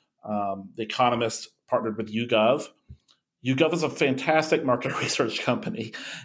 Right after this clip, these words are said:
and they had Biden plus ten nationally. Um, N B C News, Biden plus ten.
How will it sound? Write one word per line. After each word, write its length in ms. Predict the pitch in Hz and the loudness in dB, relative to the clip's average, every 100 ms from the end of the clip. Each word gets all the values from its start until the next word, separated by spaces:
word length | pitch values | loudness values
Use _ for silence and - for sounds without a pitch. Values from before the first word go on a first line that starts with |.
| - | -2
and 300 | 123 117 107 | 2 2 4
they 140 | 127 | 2
had 200 | 135 127 | 2 2
Biden 340 | 127 113 117 110 | 4 4 2 0
plus 220 | 113 110 | 0 0
ten 280 | - 117 107 | 0 0 2
nationally. 600 | 95 92 - - - - _ _ _ _ | 0 -4 -12 -18 -20 -20 _ _ _ _
Um, 300 | 110 110 104 104 | 2 4 2 2
N 80 | 123 | 0
B 100 | 139 | 0
C 200 | 139 123 | 0 2
News, 500 | 117 117 104 104 - - | 4 4 2 -2 -4 0
Biden 320 | 113 113 110 | 2 2 0
plus 220 | 117 104 | -2 -2
ten. 480 | - 117 107 98 101 | -4 -2 0 0 -6